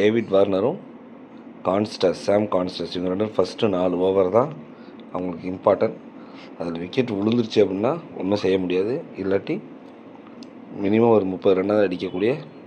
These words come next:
திறமை உள்ளவங்க அவங்களாம். கேமரான் பென்கிராஃப்ட் செகண்ட் பேட்டிங் நல்லா விளையாடக்கூடியவர்.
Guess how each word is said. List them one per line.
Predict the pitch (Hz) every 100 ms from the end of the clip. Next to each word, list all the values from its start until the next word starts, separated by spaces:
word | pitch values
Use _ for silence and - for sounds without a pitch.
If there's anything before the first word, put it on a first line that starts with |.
| - - - - - - - - - - - -
திறமை | 92 95
உள்ளவங்க | 85 82 82 80
அவங்களாம். | 80 82 82 - - - - - - - - - - - -
கேமரான் | 107 117 120 110 104
பென்கிராஃப்ட் | 107 101 95 - - -
செகண்ட் | 101 110
பேட்டிங் | 104 98 95
நல்லா | 92 92
விளையாடக்கூடியவர். | 92 92 90 87 87